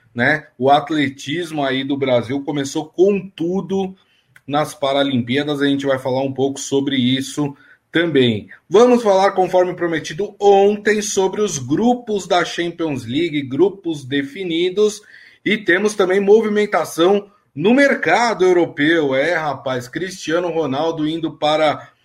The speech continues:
o Manchester United, o Mbappé acertando com o Real Madrid, enfim, a gente vai tocar nesses assuntos também ao longo do programa. E, claro,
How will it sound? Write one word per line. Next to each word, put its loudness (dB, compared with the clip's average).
o -4
Manchester -2
United, 0
o 0
Mbappé 0
acertando -2
com -2
o -2
Real 0
Madrid, -6
enfim, -10
a -6
gente -12
vai -4
tocar -6
nesses -6
assuntos -6
também 2
ao 2
longo 2
do 0
programa. 0
E, -6
claro, 2